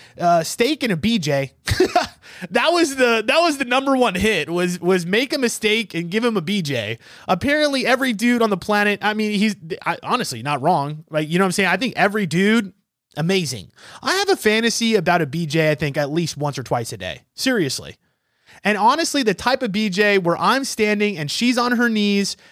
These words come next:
that is my shit. You know what I'm saying? I want you to be engulfed. <laughs> I'm sorry. You know what?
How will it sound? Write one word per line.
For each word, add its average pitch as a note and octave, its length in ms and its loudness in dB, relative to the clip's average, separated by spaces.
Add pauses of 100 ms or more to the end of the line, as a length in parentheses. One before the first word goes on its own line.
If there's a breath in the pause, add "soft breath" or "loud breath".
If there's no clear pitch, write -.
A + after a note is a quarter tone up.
(100)
that G3+ 280 0
is G#3 140 0
my C#3+ 180 -2
shit. - 600 -6 (400)
You G3 100 0
know A#3+ 60 4
what A#3+ 60 2
I'm A#3 40 2
saying? A#3 340 -2
I A3+ 180 2
want B3 300 0
you A#3 80 -2
to A3 80 -2
be F3+ 420 0 (520 soft breath)
engulfed. D#3+ 880 -2
<laughs> - 60 -2 (3750 loud breath)
I'm E3 160 -6
sorry. D3 520 2
You C#3+ 140 -6
know D#3+ 140 2
what? F3 360 2